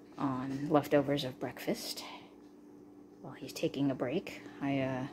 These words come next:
got all kinds of toys and games, and their favorite thing to play with is the plastic shield from a litter box.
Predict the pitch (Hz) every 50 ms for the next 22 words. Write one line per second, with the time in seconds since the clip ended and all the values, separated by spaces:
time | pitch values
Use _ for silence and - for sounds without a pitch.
0 | - - - - - - - - - - - - - - - - - - - -
1 | - - - - - - - - 196 185 185 180 180 180 - 180 180 175 156 156
2 | - - - 180 180 180 180 180 180 180 180 170 160 165 147 147 143 143 147 151
3 | 156 170 175 175 185 185 180 180 180 185 190 180 165 - - - - 120 160 160
4 | 156 147 143 147 147 135 - 117 117 - 147 - - 156 156 156 160 156 156 156
5 | - 175 170 160 - - - 180 180 170 165 165 - - 175 180 175 170 170 165
6 | 165 - 156 156 156 - 143 - - 156 147 143 - - 156 147 - - - -
7 | - - - - - - - - - - - - - - 165 165 160 160 - -
8 | 160 160 160 170 185 180 156 - 156 151 151 - - -